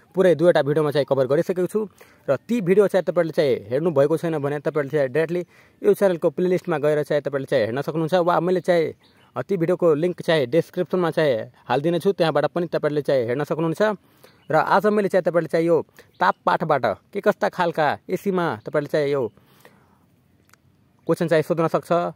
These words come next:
वा न्युमेरिकल चाहिँ सोध्न सक्छ, वा कारण दिने खालका प्रश्न चाहिँ सोध्न सकिन्छ, त्यसका बारेमा चाहिँ छलफल गर्नेछौँ। र यदि चाहिँ तपाईँले चाहिँ च्यानलमा नयाँ हुनुहुन्छ भने च्यानललाई सब्स्क्राइब गरी बेल आइकनलाई चाहिँ थिचेर नबिर्सनुहोला। र लागौ आजको भिडियोलाई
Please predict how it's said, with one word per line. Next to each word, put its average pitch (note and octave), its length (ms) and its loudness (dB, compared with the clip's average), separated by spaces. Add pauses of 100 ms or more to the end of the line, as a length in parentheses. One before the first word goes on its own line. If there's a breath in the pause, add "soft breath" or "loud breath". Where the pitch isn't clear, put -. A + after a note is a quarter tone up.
(240)
वा C#3+ 160 2
न्युमेरिकल D#3+ 380 2
चाहिँ D3 160 2
सोध्न D#3 240 -2
सक्छ, D#3 240 -6 (300)
वा C#3 100 2
कारण G#3 380 0
दिने G3 200 4
खालका D#3+ 320 -2
प्रश्न E3 280 -4
चाहिँ C#3+ 220 0
सोध्न D#3+ 200 -2
सकिन्छ, E3+ 300 -6 (380 soft breath)
त्यसका G3 240 0
बारेमा E3 300 2
चाहिँ D3 180 2
छलफल C#3 400 -4 (240 soft breath)
गर्नेछौँ। E3+ 520 2 (540 soft breath)
र D#3 280 4
यदि E3 160 -4
चाहिँ F#3+ 140 2
तपाईँले F3+ 300 0
चाहिँ F3 220 0
च्यानलमा E3+ 540 -2
नयाँ E3 240 0
हुनुहुन्छ D#3 280 -4
भने D#3+ 240 -2
च्यानललाई E3+ 300 -4
सब्स्क्राइब D#3 380 -6
गरी A#2+ 200 -2 (400 soft breath)
बेल G3 200 2
आइकनलाई F3+ 260 0
चाहिँ D#3 200 0
थिचेर D3 160 -2
नबिर्सनुहोला। E3 760 -2 (280 loud breath)
र C#3 100 2
लागौ G3 320 2
आजको F3+ 360 0
भिडियोलाई D3 340 2